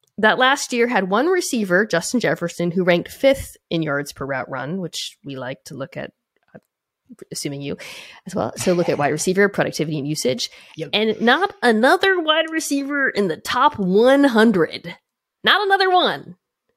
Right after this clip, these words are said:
Speaker 1: T J Hawkinson, who joined the team midseason, ended up at, you know, fifty-first. So, you know, Justin Jefferson, <laughs> all those games where he was doubled and bracketed and they weren't worried about Adam Thielen separating or, you know, I mean, K J Osborn is, is a,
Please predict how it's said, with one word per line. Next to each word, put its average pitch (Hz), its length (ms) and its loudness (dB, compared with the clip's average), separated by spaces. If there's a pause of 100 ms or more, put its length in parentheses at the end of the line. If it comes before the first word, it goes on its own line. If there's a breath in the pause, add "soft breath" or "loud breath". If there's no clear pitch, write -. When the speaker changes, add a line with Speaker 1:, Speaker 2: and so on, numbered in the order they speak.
(380)
Speaker 1:
T 247 140 4
J 208 600 4
Hawkinson, 208 640 0
who 190 100 2
joined 160 300 -4
the 170 60 -4
team 156 240 -8
midseason, 170 520 -4
ended 165 180 -6
up 160 120 -6
at, - 220 -8
you - 80 -8
know, - 80 -8
fifty-first. - 720 -12 (560)
So, - 360 0 (560)
you - 200 -12
know, - 180 -4 (400)
Justin 269 420 0
Jefferson, 240 840 2 (160)
<laughs> - 140 -20
all 403 320 6
those 427 240 2
games 370 380 -2
where 311 100 -2
he 269 60 -2
was 190 200 -2
doubled 359 600 0
and 202 120 -2
bracketed 320 580 -2
and 311 180 -4
they 180 80 0
weren't 254 320 2
worried 285 340 2
about 220 180 0
Adam 277 220 0
Thielen 269 340 -4
separating 262 800 -2
or, 180 80 -2
you 180 200 -4
know, 170 100 0
I 170 120 0
mean, 190 160 -2
K 294 140 -6
J 285 120 -6
Osborn 254 420 0
is, 180 180 -4
is 180 240 -2
a, - 80 0